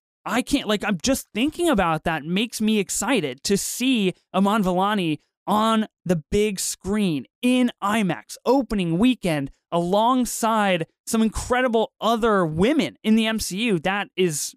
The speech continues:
wow, I'm going down a path. That's gonna be a whole lot of fun. But to, to not focus solely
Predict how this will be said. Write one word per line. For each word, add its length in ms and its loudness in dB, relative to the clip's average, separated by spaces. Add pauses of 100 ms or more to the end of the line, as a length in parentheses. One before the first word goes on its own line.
(160)
wow, 260 -4 (100)
I'm 120 -2
going 180 2
down 160 2
a 60 -2
path. 280 -4
That's 220 -6
gonna 140 -2
be 160 6
a 40 2
whole 140 2
lot 160 2
of 80 -4
fun. 340 0 (480)
But 280 0 (380)
to, 420 2 (380)
to 440 4 (100)
not 380 4 (180)
focus 440 0
solely 720 -2